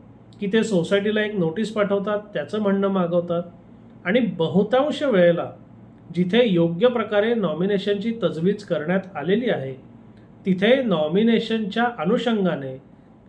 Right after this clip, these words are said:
शेअर सर्टिफिकेट म्हणजे भाग प्रमाणपत्रामध्ये बदल करण्याचे आदेश निबंधकाकडनं दिले जातात. फक्त सोसायटी सदस्यत्व याच्यापुरता मर्यादित विचार करायचा झाला,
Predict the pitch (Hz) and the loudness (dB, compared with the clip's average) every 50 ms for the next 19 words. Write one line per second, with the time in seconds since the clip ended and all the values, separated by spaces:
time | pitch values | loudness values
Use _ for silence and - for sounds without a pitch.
0 | - - - - 185 208 254 262 - 254 226 196 190 196 170 170 170 165 160 160 | -20 -10 -4 0 2 4 4 4 4 2 0 2 2 2 0 0 -2 -4 -8 -8
1 | 160 170 165 170 175 190 170 - - 113 165 202 240 240 254 240 208 202 190 196 | -6 -4 -4 -2 0 -2 -2 -4 -4 -4 -2 -2 0 2 2 0 2 0 0 0
2 | 202 202 196 196 180 180 180 180 180 180 180 175 196 214 196 170 143 147 143 202 | 0 -2 -2 -4 -6 -4 -2 -2 0 0 0 0 -2 -4 -4 -6 -6 -4 -2 0
3 | 240 254 226 208 190 185 185 185 175 180 190 190 - - 156 147 147 202 208 175 | 0 0 0 0 2 2 2 2 0 0 -4 -6 -8 -8 -8 -6 -2 -2 -2 -2
4 | 156 135 - - - - - - - - - - - 156 156 160 160 202 233 240 | -2 -4 -10 -14 -20 -20 -20 -20 -20 -20 -20 -16 -14 -10 -6 0 0 0 2 2
5 | 226 214 - 196 190 190 180 165 151 165 185 220 208 180 143 139 139 151 165 175 | 0 0 0 -2 -2 0 -2 -2 -2 -2 -4 -4 -4 -6 -6 -8 -8 -6 -6 -6
6 | 165 - 143 135 127 - - 143 131 123 - - - - - - - - - - | -6 -8 -12 -14 -14 -14 -14 -16 -16 -16 -18 -20 -20 -20 -20 -20 -20 -20 -20 -20
7 | - - - - - - - - 180 170 175 - - - - 247 262 285 285 - | -20 -20 -20 -20 -20 -18 -6 -2 -2 -2 -2 -2 -8 -2 2 4 4 4 2 -2
8 | - - - - - - - - - - - - - - - 170 165 156 - - | -6 -18 -20 -20 -20 -20 -20 -20 -20 -20 -20 -20 -10 -4 -2 0 0 0 0 0
9 | 208 226 233 226 262 226 - - 202 196 208 202 196 - - 196 190 185 165 160 | 0 0 2 0 0 -2 0 0 0 0 0 0 -2 -2 -2 -4 -2 -2 -2 0
10 | 165 180 175 156 143 143 - - 208 214 214 214 202 175 160 - - 220 254 269 | 0 0 0 -2 -4 -8 -8 -6 -6 -6 -6 -2 -4 -4 -4 -4 -2 -2 -2 0
11 | 254 226 202 190 196 196 202 190 202 202 202 175 165 - - 180 175 185 180 - | 0 0 2 4 4 4 4 4 2 0 0 -4 -6 -4 -2 -2 -2 -2 -4 -6
12 | 170 147 160 202 214 233 233 202 165 151 135 127 127 123 | -6 -4 -4 -4 -4 -4 -4 -4 -4 -4 -6 -8 -10 -14